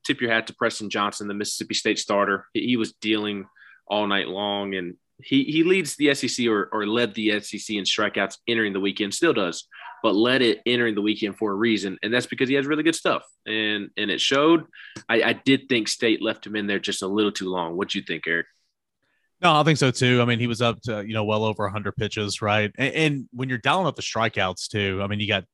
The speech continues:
Speaker 2: he had ten on the night, just like with Chase Dollander, your pitch count's gonna get up. And so I thought he was good, but, uh, I, I think they left him in there just a little bit too long in a game like that. So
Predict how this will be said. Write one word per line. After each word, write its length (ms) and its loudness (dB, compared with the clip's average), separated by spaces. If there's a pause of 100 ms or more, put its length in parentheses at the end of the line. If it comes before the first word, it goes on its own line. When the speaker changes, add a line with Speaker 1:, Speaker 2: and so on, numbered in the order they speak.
(160)
Speaker 2:
he 140 -6
had 80 -4
ten 200 -4
on 120 -2
the 80 -8
night, 320 -2 (580)
just 140 -8
like 80 4
with 100 -4
Chase 180 2
Dollander, 320 0
your 140 0
pitch 300 -6
count's 220 -6
gonna 180 -6
get 160 -4
up. 240 -4
And 100 -12
so 280 -2 (360)
I 80 2
thought 180 4
he 60 2
was 140 -2
good, 420 2 (160)
but, 300 0
uh, 40 -6
I, 680 -2
I 80 0
think 160 -4
they 80 -2
left 220 -4
him 80 -6
in 80 -4
there 100 0
just 240 -6
a 80 -2
little 420 2
bit 200 0
too 160 0
long 260 2
in 80 0
a 40 0
game 180 0
like 180 0
that. 260 2
So 120 -14